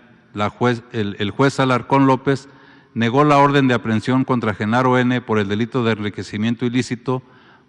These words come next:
bajo el argumento de que no basta que exista des-, desproporción entre lo que percibió el imputado y su haber patrimonial, sino que el incremento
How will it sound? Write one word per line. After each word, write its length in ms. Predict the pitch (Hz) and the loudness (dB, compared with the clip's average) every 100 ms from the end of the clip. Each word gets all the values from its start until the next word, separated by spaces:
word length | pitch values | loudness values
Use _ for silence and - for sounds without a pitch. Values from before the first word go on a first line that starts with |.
| _ | _
bajo 320 | 135 156 175 | 0 2 2
el 80 | 160 | 2
argumento 720 | 139 123 127 127 113 113 98 90 _ _ _ _ _ | 0 2 2 0 -2 -6 -8 -14 _ _ _ _ _
de 160 | 107 110 | -6 -4
que 100 | 120 | 2
no 160 | 143 | 2
basta 360 | 151 156 - 147 | 4 2 2 -2
que 120 | - | -2
exista 460 | 120 - 139 - 139 | -4 -2 -4 0 0
des-, 240 | 120 - - - _ | 0 -4 -14 -20 _
desproporción 760 | 117 110 113 101 110 107 151 156 | -6 -2 -2 -2 -4 -2 0 2
entre 260 | 139 127 | 0 0
lo 240 | 110 107 - - _ _ | 0 -2 -4 -20 _ _
que 140 | - 107 | -6 -4
percibió 500 | 113 101 - 107 131 | -2 -4 -4 -2 0
el 120 | 139 | 2
imputado 720 | 139 143 139 147 139 143 143 - - - | 0 -2 -2 0 2 0 -2 -12 -20 -10
y 120 | 113 | -8
su 160 | - 110 | 0 0
haber 260 | 110 120 | 2 0
patrimonial, 840 | - 113 110 104 113 127 123 95 - - _ _ | -2 -4 -2 -2 0 0 0 -6 -16 -20 _ _
sino 400 | - 120 117 113 | -6 0 2 2
que 320 | 120 117 110 | 2 2 2
el 100 | 110 | 2
incremento 800 | 117 113 123 131 165 147 143 156 | -2 -2 0 2 2 2 -2 -6